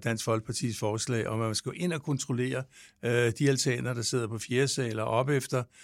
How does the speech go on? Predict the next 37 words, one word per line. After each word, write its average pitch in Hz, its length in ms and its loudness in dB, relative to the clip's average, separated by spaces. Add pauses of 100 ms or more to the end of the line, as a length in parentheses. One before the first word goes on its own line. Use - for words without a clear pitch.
(240)
øh, 117 320 0
således 127 460 4
at 127 80 2
man 117 140 2
er 117 40 2
helt 131 240 0
sikker 117 280 0
på, 117 340 -2 (220)
at 117 160 -10
det 127 120 -2
speci-, 117 360 -4
det 127 220 0 (240)
altanfirma, 120 800 0 (240)
nemlig 117 260 2
Altan, 113 500 0
øh, 107 180 -4
D 107 280 -6
K, - 80 -8 (640)
som 127 360 2
har, 110 460 2 (320)
øh, 110 240 0
forsømt, - 680 0 (340)
øh, 101 1000 0 (100)
det 120 180 0
at, 110 420 -4
at 110 140 -4
lave 107 300 0
altanerne, 113 560 -2 (400)
øh, 110 120 -4
på 117 140 0
en 110 60 0
forsvarlig 113 520 0
måde. 95 340 -4 (160)
Det, 143 140 4
som 170 160 0
der 117 300 4
er 101 140 0